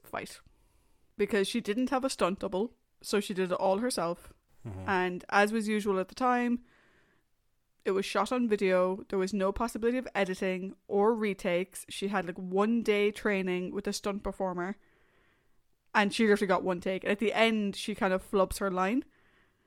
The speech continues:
Speaker 1: because she's obviously out of breath <laughs> from having to do the stunt.
Speaker 2: <laughs>
Speaker 1: And she asked them if they could go again, and sh-, they basically said no. And so she's really unhappy with how that turned out.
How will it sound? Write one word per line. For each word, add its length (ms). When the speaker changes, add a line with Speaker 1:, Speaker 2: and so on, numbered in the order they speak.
Speaker 1:
because 220
she's 100
obviously 220
out 80
of 60
breath 220
<laughs> 20
from 380
having 460
to 180
do 340
the 240
stunt. 540
Speaker 2:
<laughs> 60
Speaker 1:
And 160
she 160
asked 200
them 80
if 80
they 100
could 160
go 140
again, 480
and 260
sh-, 60
they 140
basically 260
said 160
no. 200
And 160
so 80
she's 220
really 380
unhappy 680
with 160
how 200
that 200
turned 300
out. 320